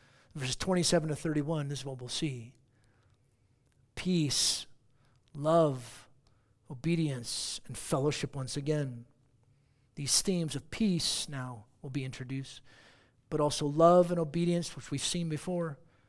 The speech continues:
and also fellowship. Look at what Jesus says in verse twenty-seven. "Peace I leave with you.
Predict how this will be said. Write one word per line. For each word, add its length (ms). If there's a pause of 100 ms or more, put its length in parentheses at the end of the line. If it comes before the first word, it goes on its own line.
(260)
and 220
also 260
fellowship. 680 (1600)
Look 140
at 60
what 100
Jesus 340
says 200
in 60
verse 140
twenty-seven. 640 (2500)
"Peace 300
I 100
leave 240
with 220
you. 140